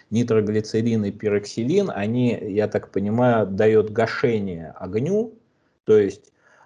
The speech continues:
э, при выстреле непонятно откуда это прилетает. И самая, э, главная история – это то, что смерть в Первой мировой войне, она предельно внезапная.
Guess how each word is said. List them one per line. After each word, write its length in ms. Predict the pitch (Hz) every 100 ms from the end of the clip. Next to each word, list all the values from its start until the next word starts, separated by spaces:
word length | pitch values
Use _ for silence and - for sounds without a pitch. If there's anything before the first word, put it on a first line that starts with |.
| -
э, 540 | - 104 98 95 90 87 -
при 360 | - 117 101 - - -
выстреле 680 | 101 202 214 160 131 117 98
непонятно 640 | 110 - 123 139 139 117
откуда 540 | 113 - 113 90 80 -
это 200 | 87 -
прилетает. 840 | 80 85 85 85 - 78 65 - _ _ _ _ _ _
И 60 | 117
самая, 720 | - 151 147 135 127 113 -
э, 320 | - 117 113 104
главная 600 | 120 196 269 240 190 156
история – 600 | - 147 123 104 95 -
это 220 | 123 -
то, 220 | 127 190
что 200 | 196 -
смерть 500 | 156 - 160 214 208
в 60 | -
Первой 300 | - 135 123
мировой 400 | 117 113 113 113
войне, 400 | 107 107 107 98
она 160 | 107 131
предельно 500 | 123 120 127 123 113
внезапная. 800 | 113 117 120 101 - 85 85